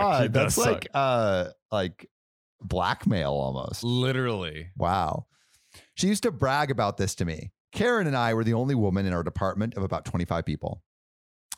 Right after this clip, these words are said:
Speaker 2: So I, I was a mouthy twenty-something-year-old and didn't care for her attitude and regularly would say,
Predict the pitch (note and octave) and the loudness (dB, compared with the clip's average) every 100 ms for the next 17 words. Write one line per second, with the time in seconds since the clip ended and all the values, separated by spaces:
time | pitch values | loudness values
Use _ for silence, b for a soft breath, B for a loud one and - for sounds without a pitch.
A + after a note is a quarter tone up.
0 | - - D3 D#3 F#3 G#2 F#2+ - _ _ | -6 -2 2 2 2 0 -2 -6 _ _
1 | _ C3 B2+ A#2 A2+ C3 C#3+ D#3+ E3 - | _ -2 0 2 2 2 2 0 -4 -2
2 | A#2 G#2+ G2+ F2+ D#2+ F2 E2 D#2+ D2+ - | 0 0 0 0 0 2 2 2 0 -4
3 | B B D#3 E3 D3 A#2 C#3 C#3+ D3+ B2+ | B B -2 0 -2 0 0 0 0 2
4 | C3 D3+ B2+ B2 A2 G#2+ G#2 F#2 E2+ - | 2 2 2 2 2 0 0 0 0 -6
5 | B C#3+ D3 B2 F3+ G#3 D#3 A#2 G#2 G#2+ | B -2 0 2 0 2 2 2 0 0
6 | - A2 G#2 | 0 0 0